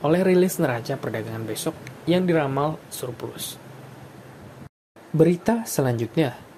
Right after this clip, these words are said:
Bank Indonesia mencatat hasil penjualan eceran mengindis-, mengindikasikan peningkatan kinerja penjualan eceran secara bulanan maupun tahunan pada April dua ribu dua puluh satu. Hal ini tercermin dalam indeks penjualan real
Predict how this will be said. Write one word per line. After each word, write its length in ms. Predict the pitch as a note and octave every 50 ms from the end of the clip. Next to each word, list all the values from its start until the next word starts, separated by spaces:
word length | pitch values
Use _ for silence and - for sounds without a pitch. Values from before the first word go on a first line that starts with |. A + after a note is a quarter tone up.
| - - - - - - - - - - -
Bank 240 | D3 C#3+ C3+ C3 C3+
Indonesia 480 | C3+ C#3 C#3+ E3 F#3+ G3 - - A#3
mencatat 480 | A3 G#3 E3+ - D3 - - - A2+ - - - - - - - - - - -
hasil 240 | A#2 - C3 A#2
penjualan 420 | - B2 A2+ A2+ A2+ A2+ A2 A2 A2 A2
eceran 480 | A2 A#2+ - F3+ F#3 E3+ D3 E3 F3 - - - - - - - - -
mengindis-, 400 | F3+ F3+ F3+ F3+ F#3+ F3 - - - - -
mengindikasikan 800 | - F3 F#3+ G3 G3 G3 G#3 G#3+ G#3 F#3+ - - F3 - A#3 B3+
peningkatan 640 | - - E3 C#3 B2+ B2 A#2+ B2 - D#3 E3 F3 E3+
kinerja 480 | - C3+ B2+ A#2 A#2 A#2 C3 D3+ D#3
penjualan 400 | - C#3 A#2 A2 A2 G#2+ G#2+ G#2+
eceran 320 | G#2 A2 - - - B2 C#3+
secara 320 | - - - C3 A#2 A#2+
bulanan 480 | G#2+ A2 A2+ A2+ G#2+ G#2+ B2+ D3+ E3 D#3
maupun 400 | D#3 D3+ D3+ - - E3+ E3+ E3
tahunan 400 | E3+ D#3+ D3+ D3+ D3 C#3+ C#3+ C#3+
pada 240 | - A2+ G#2+ -
April 400 | - G2 G2+ - - G#2+ G#2+ G#2+
dua 160 | G#2+ A2 G#2 G#2+
ribu 240 | G2 F#2+ G2+ F#2
dua 240 | F2 G2+ A#2 C#3 C#3+
puluh 160 | - - G#2+
satu. 320 | - - G2 A#2+ - - - - - - - - - - - - - - - - - - - -
Hal 80 | B2 A2
ini 160 | G#2+ G#2 B2+
tercermin 560 | C3+ C#3+ C#3 B2 - - G#2+ G#2+ A#2 C#3+ D3+
dalam 320 | C3+ A2+ A2 A#2+ D3 E3+ F3 - - -
indeks 320 | D#3 D#3 D#3 F#3 F#3+ -
penjualan 640 | - - D3+ C#3 C3 C3 B2 B2 B2+ C3 D3+ F3+ F#3+ - - - - -
real 240 | B2 A#2 A2 A#2